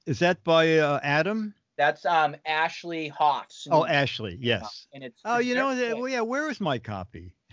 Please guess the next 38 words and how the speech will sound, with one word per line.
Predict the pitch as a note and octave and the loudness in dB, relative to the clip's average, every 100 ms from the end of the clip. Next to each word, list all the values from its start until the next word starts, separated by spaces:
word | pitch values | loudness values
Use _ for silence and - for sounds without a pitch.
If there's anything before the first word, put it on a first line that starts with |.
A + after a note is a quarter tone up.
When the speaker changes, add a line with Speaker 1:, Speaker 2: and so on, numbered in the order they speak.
| - | -8
Speaker 1:
<laughs> | D3 - B2+ B2 | -6 -6 -12 -6
Speaker 2:
Um, | A#2 A2 A2 | -6 -6 0
Speaker 1:
A-, | E3 E3 | 2 4
Ashley | F#3 - G3+ | 2 2 0
says, | F3+ G#3 D#3+ | 0 -2 0
"Dick, | B3 B3 A3 | 0 0 -2
it's | - | -2
finally | A3+ A#3 A3+ A3 | -2 -2 2 2
out. | A#3 A3 | 2 2
I'll | F#3+ | 0
send | - A#3 A3 | -2 -4 -4
you | |
a | F3 | -4
copy." | B2 G#2 F#2+ F2 A#2 | -4 -6 -6 -12 -4
Speaker 2:
He | E3 | 2
hasn't | D#3+ D#3+ D3+ | 2 0 -4
sent, | E3 D#3+ | -4 -2
I'm, | E3 C#4 - - | -2 -2 -4 0
I've | E3+ F3+ | 0 2
talked | G3+ G3 G3 | 0 0 0
with | F3 | -8
him | F3 E3 | -10 -4
quite | F3 D#3+ | 0 0
a | D#3 | -2
bit. | D#3+ C#3 A2 | 0 0 0
I'll | A#2+ C3+ | -2 -2
have | D3+ D3+ | -2 -4
to | D3+ | -6
make | D3+ D3+ | -6 -6
sure | - D3+ | -2 2
I | C#3+ | 2
tell | C#3 E3 C#3+ | 2 -2 -2
him | B2+ | -2
that | B2 A#2 C#3+ | -6 -4 -2
Dick | D#3 D#3 | -4 -6
needs | D3+ A2 | -10 -10
his | D3 - | -14 -6
book. | D#3 C3 | 0 0